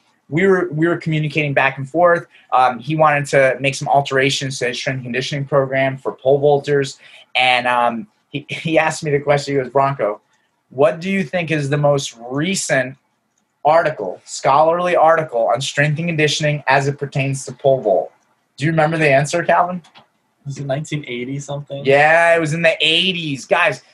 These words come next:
Speaker 1: there's just not a lot of literature out there.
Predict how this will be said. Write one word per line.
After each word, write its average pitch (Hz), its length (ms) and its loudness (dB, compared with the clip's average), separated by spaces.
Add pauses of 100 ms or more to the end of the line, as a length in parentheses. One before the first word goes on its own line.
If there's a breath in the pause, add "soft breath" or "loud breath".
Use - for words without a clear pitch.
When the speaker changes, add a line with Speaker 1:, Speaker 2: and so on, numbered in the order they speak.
(100)
Speaker 1:
there's 170 220 0
just 175 200 -6
not 165 360 2
a 165 60 0
lot 165 200 4
of 151 120 2
literature 180 580 0
out 107 260 0
there. 85 280 -8